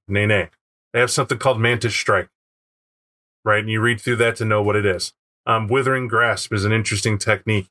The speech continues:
Uh, the Dim Mak is thrown in, you know what I mean? Uh, joint locks, blows to pressure points, all sorts of things are in here to enhance and make d-, combat more dynamic for your character. Why do you need combat dynamic?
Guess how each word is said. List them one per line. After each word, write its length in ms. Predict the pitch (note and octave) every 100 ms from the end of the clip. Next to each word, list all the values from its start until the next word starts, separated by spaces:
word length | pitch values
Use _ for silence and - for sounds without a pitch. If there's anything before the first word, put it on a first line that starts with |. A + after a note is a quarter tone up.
| _ _ _ -
Uh, 160 | A2 A2+
the 140 | B2+
Dim 300 | A2+ D3+ C#3
Mak 280 | C3+ B2+ -
is 180 | B2+ -
thrown 240 | C3 B2
in, 180 | A#2+ A2
you 80 | A2
know 60 | A#2
what 60 |
I 20 |
mean? 220 | A#2+ B2+ - _ _ A#2+
Uh, 160 | A#2+
joint 360 | B2 D3+ D3 D3
locks, 520 | C#3 C3+ C3 - -
blows 420 | A#2+ C3+ C3+ C3
to 60 | A#2+
pressure 340 | C#3 C3+ -
points, 580 | A2 C3 C3 B2+ - - _ _ _ _ -
all 180 | D#3+
sorts 320 | E3+ F#3+ F3 D#3
of 100 | -
things 520 | E3+ A#2+ A2 G2+ - _ _ _ -
are 180 | C3+ -
in 240 | F3 F3
here 260 | B2+ A#2+ A#2
to 280 | B2 B2 A#2
enhance 720 | A2+ A2+ B2+ D3 D#3+ - - _ _ _
and 100 | B2
make 200 | B2+ A#2+ -
d-, 240 | B2+ D#3+ D3
combat 420 | C#3 C3 B2+ B2
more 180 | B2 B2+
dynamic 480 | A#2+ A#2 A2+ A2+
for 120 | - A2
your 100 | G2+
character. 520 | G#2+ G2+ F#2 E2 - _ _ _ _ -
Why 300 | G#2 A2+ C3
do 60 |
you 60 | C#3
need 340 | C#3 A#2+ -
combat 380 | - C3+ C3+ B2+
dynamic? 500 | C3 B2+ B2 D3+